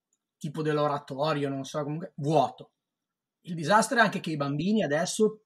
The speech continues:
se giocano al calcio, giocano sulla PlayStation. Cioè adesso le nuove generazioni sono, sono più focalizzati sulle, su quelli che vengono definiti come e-sport. E poi anche,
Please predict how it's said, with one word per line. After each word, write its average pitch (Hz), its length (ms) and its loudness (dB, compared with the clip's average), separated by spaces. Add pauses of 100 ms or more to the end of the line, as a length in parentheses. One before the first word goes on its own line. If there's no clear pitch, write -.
(380)
se - 160 -6
giocano 170 300 0
al 143 100 -2
calcio, 214 380 2
giocano 170 360 0
sulla 147 200 -4
PlayStation. 139 800 -6 (380)
Cioè 165 120 -4
adesso 185 260 2
le 220 80 4
nuove 185 260 2
generazioni 170 640 -2
sono, 160 600 -2 (280)
sono 180 280 0
più 175 140 -2
focalizzati 151 680 -2
sulle, 139 560 0
su - 380 -8
quelli 156 180 -4
che 147 100 -4
vengono 147 320 -2
definiti 147 500 -4
come 143 320 -4
e-sport. 151 840 0 (340)
E - 120 -8
poi 233 220 10
anche, 180 500 6